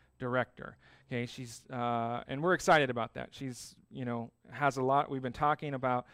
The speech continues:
some new things within the children ministry and just developing more teachers, and I think it's gonna be great. Now, part of the reason for her transitioning to a part-time position is that we needed to make room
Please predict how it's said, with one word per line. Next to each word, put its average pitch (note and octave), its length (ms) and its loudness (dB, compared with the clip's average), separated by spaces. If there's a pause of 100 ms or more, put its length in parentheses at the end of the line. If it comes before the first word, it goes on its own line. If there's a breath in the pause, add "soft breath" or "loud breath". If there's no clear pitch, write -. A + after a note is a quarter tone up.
(220 loud breath)
some C3+ 180 -8
new D#3 140 -2
things D#3 260 -8
within C#3+ 220 -6
the C#3 80 -6
children C#3 360 -4
ministry C3+ 540 -4
and A#2+ 160 -8
just B2 160 -8
developing C3+ 580 0
more C3+ 300 -4 (380 loud breath)
teachers, D3+ 640 -2
and B2 440 -4
I A#2+ 120 -4
think C#3 200 -10
it's C3+ 120 -8
gonna B2+ 160 -6
be A#2+ 120 -8
great. A#2+ 280 -6 (640)
Now, C#3+ 240 -2 (800)
part C4 600 6 (460)
of F3 160 6
the F3 100 0
reason C#3 460 0
for G3 320 0
her D#3+ 180 -2
transitioning C#3 760 -4
to D3+ 180 0
a C3+ 100 2
part-time D3 640 -2
position B2+ 500 -4
is B2 120 -6
that C3+ 140 -4
we C#3 120 -6
needed C#3+ 300 -4
to F3 80 -4
make C#3 260 -4
room C3+ 480 -6